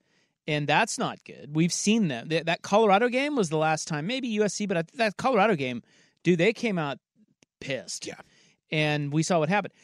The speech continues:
Speaker 1: So there's that. The second thing is, and I wonder how much there is to this, Jonathan Smith's name keeps popping up at Michigan State. And as you well know, every year in November,
Speaker 2: Yeah.
Speaker 1: we watch it like clockwork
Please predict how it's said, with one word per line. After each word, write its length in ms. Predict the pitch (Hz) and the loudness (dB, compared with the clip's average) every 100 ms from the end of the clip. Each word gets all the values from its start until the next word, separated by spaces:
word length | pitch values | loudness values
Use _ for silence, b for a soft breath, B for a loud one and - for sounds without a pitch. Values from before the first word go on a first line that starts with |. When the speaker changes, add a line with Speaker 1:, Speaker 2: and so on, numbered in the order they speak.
| b b | b b
Speaker 1:
So 140 | 196 | 0
there's 180 | 196 190 | 0 0
that. 260 | 233 165 - | 0 -2 -4
The 140 | 170 170 | -4 -4
second 400 | - 359 427 381 | -2 -4 -6 -4
thing 240 | 214 160 | -2 -2
is, 360 | 143 139 139 - | -2 -4 -6 -6
and 100 | 190 | -4
I 160 | 220 359 | -2 -2
wonder 560 | 320 214 226 220 165 - - _ | -2 0 0 2 0 -2 -12 _
how 200 | - 185 | -8 -4
much 220 | 175 160 - | -2 -2 -2
there 140 | 147 | -2
is 140 | 165 | -2
to 100 | - | -2
this, 240 | 143 127 - b b b | -4 -4 -8 b b b
Jonathan 440 | - 240 370 - 392 | 0 0 -2 -6 -6
Smith's 360 | - 247 - | -2 -2 -2
name 260 | 202 220 196 | -2 -2 -2
keeps 260 | - 180 - | -4 -8 -6
popping 320 | 180 190 190 | -6 -4 -2
up 140 | 190 | -2
at 80 | - | -4
Michigan 360 | 165 175 160 135 | -4 -4 -6 -6
State. 480 | - 156 131 - - _ b b b 165 | -4 -2 -2 -8 -20 _ b b b 0
And 260 | 156 156 - _ 392 | 0 0 -6 _ -4
as 200 | 160 165 | 0 2
you 120 | 226 | 2
well 220 | 247 233 196 | 2 2 2
know, 360 | 220 180 170 - _ _ _ - | 2 2 -2 -6 _ _ _ -2
every 280 | 180 220 269 | -2 0 0
year 280 | 277 196 | 2 2
in 160 | 151 165 | 4 4
November, 680 | 175 170 208 240 147 127 127 | 4 2 0 0 -2 -2 -4
Speaker 2:
Yeah. 100 | 190 | -4
Speaker 1:
we 140 | 151 190 | -2 2
watch 360 | 208 277 - | 2 2 -2
it 140 | 170 - | -4 -2
like 220 | 147 - | -2 -2
clockwork 540 | - 254 269 180 165 | -2 -2 -2 -2 -4